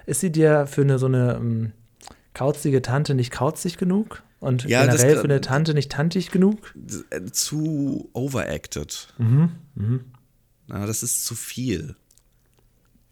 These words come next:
Speaker 1: Das stimmt. Ja, und sie ist ja auch eigentlich Künstlerin.
Speaker 2: So, da haben wir's doch. Brauchen wir nicht, Tante Augusta,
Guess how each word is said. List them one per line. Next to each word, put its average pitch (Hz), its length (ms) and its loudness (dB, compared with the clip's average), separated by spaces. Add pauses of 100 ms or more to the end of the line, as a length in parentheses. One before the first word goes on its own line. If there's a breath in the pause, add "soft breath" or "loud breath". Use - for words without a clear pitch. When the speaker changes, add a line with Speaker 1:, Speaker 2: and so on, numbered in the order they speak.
Speaker 1:
Das 127 120 0
stimmt. - 340 -10 (340 loud breath)
Ja, 101 160 0
und 120 200 -2
sie 120 100 4
ist 131 120 0
ja 117 80 2
auch 104 40 -6
eigentlich 104 240 -4
Künstlerin. 95 520 0 (440)
Speaker 2:
So, - 280 -8 (540)
da - 120 -16
haben 82 120 -14
wir's - 160 -12
doch. - 240 -14 (500 soft breath)
Brauchen 87 360 -6
wir 85 80 -4
nicht, 87 260 -10
Tante 82 220 -4
Augusta, 85 640 -4